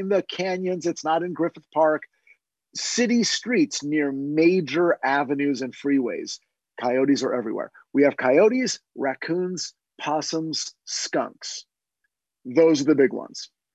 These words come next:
And then if you go way up in the hills, you might get a bobcat or a lynx. And if you go even further, there's a bear. Okay?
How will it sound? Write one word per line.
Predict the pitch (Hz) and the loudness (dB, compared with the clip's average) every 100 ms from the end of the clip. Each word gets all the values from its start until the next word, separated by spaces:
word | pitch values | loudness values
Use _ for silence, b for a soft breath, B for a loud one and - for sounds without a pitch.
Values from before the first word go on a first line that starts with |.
| _ b b - | _ b b -2
And | 175 | 2
then | 175 | 4
if | 165 | 4
you | 160 | 4
go | 151 | 4
way | 151 180 220 214 | 4 4 4 4
up | 190 | 2
in | 156 | -2
the | 156 | -8
hills, | 135 139 131 127 139 | -6 -6 -6 -8 -10
you | |
might | 135 135 | -8 -8
get | 135 | -8
a | 117 | -8
bobcat | 104 143 151 156 151 151 | -2 -2 -2 -4 -6 -6
or | 117 | -10
a | 117 | -8
lynx. | 117 202 240 - - - _ _ _ | -2 0 -2 -8 -14 -14 _ _ _
And | 139 | -10
if | 131 | -4
you | 139 | 0
go | 143 139 | 2 2
even | 117 113 - | -2 -10 0
further, | 190 190 170 165 160 - _ _ | 4 6 6 4 2 -2 _ _
there's | 131 135 | -4 -2
a | 127 | -4
bear. | 110 110 - - _ _ _ _ _ 127 | -8 -10 -10 -16 _ _ _ _ _ -12
Okay? | - 147 131 | -4 2 2